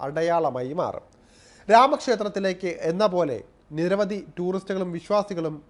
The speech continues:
ഇങ്ങോട്ടും ഒഴുകുമെന്നും അധികൃതർ കണക്ക് കൂട്ടുന്നുണ്ട്. നേരത്തെ അയോധ്യയെ പോലെ തന്നെ വികസനം അത്രയൊന്നും എത്തിയിട്ടില്ലാത്ത ഒരു ഗ്രാമം മാത്രമായിരുന്നു രോണായിയും. ദവയുടെയും, ആ, ദുവയുടെയും,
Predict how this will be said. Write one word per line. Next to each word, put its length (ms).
ഇങ്ങോട്ടും 540
ഒഴുകുമെന്നും 720
അധികൃതർ 520
കണക്ക് 260
കൂട്ടുന്നുണ്ട്. 440
നേരത്തെ 280
അയോധ്യയെ 600
പോലെ 560
തന്നെ 220
വികസനം 680
അത്രയൊന്നും 720
എത്തിയിട്ടില്ലാത്ത 920
ഒരു 180
ഗ്രാമം 560
മാത്രമായിരുന്നു 840
രോണായിയും. 720
ദവയുടെയും, 920
ആ, 120
ദുവയുടെയും, 880